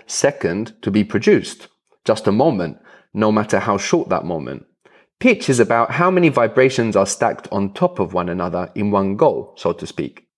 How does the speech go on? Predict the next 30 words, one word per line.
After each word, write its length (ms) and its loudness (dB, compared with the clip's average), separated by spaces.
If 180 2
we 80 4
play 280 2
more 340 4
vibrations 560 2
per 140 -4
second, 520 0
the 100 0
note 300 2
doesn't 300 2
take 260 0
more 200 0
time 380 2
to 140 -10
play, 420 0
it 160 -2
just 240 2
sounds 280 0
higher 260 0
pitched. 560 -4
So 180 4
we 120 6
can 160 4
think 180 4
of 180 2
pitch 280 2
as 100 2
a 60 6
vertical 500 0
phenomenon. 580 -6